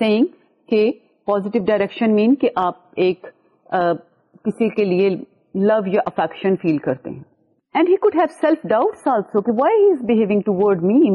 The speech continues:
maybe I am not a competent counselor. The third transferring pattern could be nurturer. The client thinks that the counselor is like a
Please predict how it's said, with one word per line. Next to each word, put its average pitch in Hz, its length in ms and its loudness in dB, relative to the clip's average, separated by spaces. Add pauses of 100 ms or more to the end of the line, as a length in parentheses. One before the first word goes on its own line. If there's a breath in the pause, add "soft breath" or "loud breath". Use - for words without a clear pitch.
maybe 220 220 2
I 214 180 2
am 196 100 2
not 220 220 0
a - 100 -2
competent 190 580 0 (140)
counselor. 214 400 0 (760)
The 277 60 0 (100)
third 427 260 2
transferring 226 540 0
pattern 202 360 0
could 190 220 0
be 190 160 2
nurturer. 196 640 0 (640)
The 175 60 -4 (280)
client 247 280 0 (120)
thinks 190 240 -2 (140)
that 165 360 -2 (420)
the 170 120 -6
counselor 220 480 0 (240)
is 165 120 0 (520)
like 160 240 -2
a - 20 -20